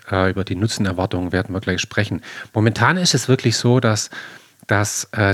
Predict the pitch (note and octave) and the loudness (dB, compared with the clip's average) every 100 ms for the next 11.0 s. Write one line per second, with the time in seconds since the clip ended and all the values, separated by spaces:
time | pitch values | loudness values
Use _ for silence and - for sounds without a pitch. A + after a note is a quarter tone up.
0 | G2 G2+ G2 F#2+ - G2+ - - A#2 A2 | 0 -2 -2 -2 -4 -6 -6 -4 0 0
1 | G#2 A2 G2 - A2 G#2 - - A2 G#2+ | 0 -4 -6 -8 -8 -6 -6 -4 -2 0
2 | G#2 G2+ - - _ - - - - - | -2 -4 -12 -20 _ -4 -2 -2 -2 -2
3 | - A2+ A#2+ C#3+ E3 D#3+ C#3+ A#2+ C3 A#2+ | -2 -2 0 2 4 4 4 0 0 0
4 | A#2+ C#3+ C3 A#2 G2+ F#2 F2+ A2 A#2 A2+ | 0 0 2 0 0 -4 -4 0 2 0
5 | - - - - - A2 G#2+ G#2 - - | -2 -12 -16 -8 0 2 2 0 -6 -18
6 | - - - G#2+ - - C3+ C#3 D3+ C#3 | -18 -20 -18 -12 -8 -2 2 2 2 0
7 | B2+ A#2+ A2+ - - - A#2 G#2+ G#2 G2+ | 2 4 4 2 -10 -6 0 0 0 -6
8 | - - - B2+ C#3+ D#3 - D3+ - F3 | -12 -6 2 2 2 -2 -2 -4 -2 -4
9 | F#3+ _ _ - - - - _ - - | -4 _ _ -20 -20 -20 -20 _ -14 -2
10 | G#2 D#3 - - D#3 B2 F#2+ A2 G#3 F3+ | 4 4 2 0 2 2 0 0 0 -2